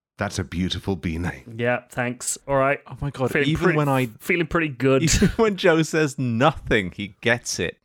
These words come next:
Speaker 3: in the ears.
Speaker 2: Classic bullshit, <laughs> belittling, bullying behaviour from Log.
Speaker 1: All right, Joe.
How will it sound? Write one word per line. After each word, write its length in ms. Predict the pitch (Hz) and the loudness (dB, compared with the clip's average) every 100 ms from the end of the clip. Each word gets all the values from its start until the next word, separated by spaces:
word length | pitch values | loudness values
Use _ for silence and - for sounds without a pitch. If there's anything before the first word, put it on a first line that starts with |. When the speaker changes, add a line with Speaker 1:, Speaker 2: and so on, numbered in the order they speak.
| _ | _
Speaker 3:
in 200 | 104 104 | -4 -2
the 180 | 101 107 - | -2 -4 -8
ears. 880 | 113 120 95 - - - - - - - - - _ | -8 -4 -4 -6 -10 -18 -20 -18 -18 -20 -20 -20 _
Speaker 2:
Classic 880 | - - 135 131 - - 131 - - _ 113 | -18 -6 -4 -4 -4 -4 -4 -6 -20 _ -4
bullshit, 920 | 127 113 107 - - 120 110 - - - | 0 0 0 -6 -4 -2 -2 -6 -10 -10
<laughs> 80 | 160 | -4
belittling, 840 | 131 123 131 135 139 131 131 120 - | 0 2 4 2 4 2 2 -4 -4
bullying 560 | 151 147 135 123 120 113 | 2 4 4 2 0 0
behaviour 720 | 120 107 101 98 - 95 - - _ _ | -4 -4 -6 -8 -12 -16 -18 -20 _ _
from 320 | _ - 101 | _ -8 -8
Log. 380 | 95 85 78 - _ _ _ _ _ _ _ | -8 -14 -16 -20 _ _ _ _ _ _ _
Speaker 1:
All 440 | 104 107 110 110 107 | -4 -2 0 -2 -2
right, 600 | 104 110 127 139 131 104 | -2 0 0 0 -2 -6
Joe. 680 | 98 127 117 107 101 85 | -2 0 0 0 -2 -6